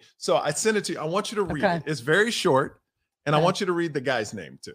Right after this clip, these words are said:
Speaker 1: It's very short. I want you to read it.
Speaker 2: Okay, this is pretty exciting. By the way, I think your character's name is Phil.
Speaker 1: My character's name is Phil.
Speaker 2: Phil.
Speaker 1: So
Speaker 2: Okay.
Speaker 1: the picture on top, I'll just describe. It has
Speaker 2: Yeah.
Speaker 1: all the cast in it,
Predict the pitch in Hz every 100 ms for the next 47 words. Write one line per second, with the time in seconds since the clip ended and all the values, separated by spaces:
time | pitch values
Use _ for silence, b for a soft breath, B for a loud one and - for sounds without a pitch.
0 | - 98 101 143 131 - 78 104 113 104
1 | 85 62 _ 165 160 147 220 - 302 -
2 | 370 294 - 220 208 175 208 202 - 190
3 | 240 240 220 - 208 196 180 180 156 -
4 | - 196 131 127 - _ 127 135 - 185
5 | 180 180 175 180 156 143 247 185 147 -
6 | _ _ - 214 175 160 - 165 - -
7 | - 151 233 240 - 254 - 165 190 185
8 | 123 101 131 151 160 - 147 - 131 117
9 | - 151 139 135 160 151 147 131 165 196
10 | 208 - 165 151 - 113 82 90